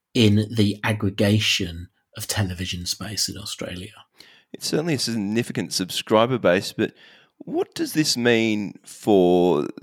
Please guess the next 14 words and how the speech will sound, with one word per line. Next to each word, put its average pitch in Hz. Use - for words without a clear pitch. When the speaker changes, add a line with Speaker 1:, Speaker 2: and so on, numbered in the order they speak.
Speaker 2:
Telstra 110
and 87
its -
stake 90
in, 85
in 87
Foxtel? -
I 117
think 143
a 120
lot 101
of -
people 92
assumed 92